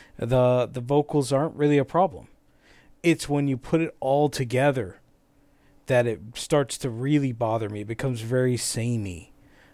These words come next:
Um, and, you know, I, I gotta go back to what I said earlier. The, the, the, the guitars, the lead guitars from both Warren DeMartini and Robin Crosby are very enjoyable. Um,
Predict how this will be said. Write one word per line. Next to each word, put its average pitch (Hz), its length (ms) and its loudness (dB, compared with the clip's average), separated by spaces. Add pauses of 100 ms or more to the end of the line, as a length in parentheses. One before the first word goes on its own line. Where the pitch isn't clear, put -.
Um, 110 420 2 (480)
and, 147 540 4
you 165 140 0
know, 170 300 2 (520)
I, 143 220 0
I 143 140 0
gotta 156 180 4
go 147 100 2
back 143 280 2
to 139 340 2
what 127 240 2
I 127 80 4
said 127 200 2
earlier. 107 380 0
The, 120 260 -2
the, 120 220 -4 (200)
the, 123 360 2
the 135 120 0
guitars, 165 580 2
the 127 120 -4
lead 135 240 -2
guitars 131 400 0
from 120 380 -4 (440)
both 147 280 2
Warren 131 360 -2
DeMartini 123 640 -4
and 127 220 -2
Robin 123 280 0
Crosby 117 640 -2 (360)
are 160 100 2
very 170 380 2
enjoyable. 147 600 0 (460)
Um, 117 480 0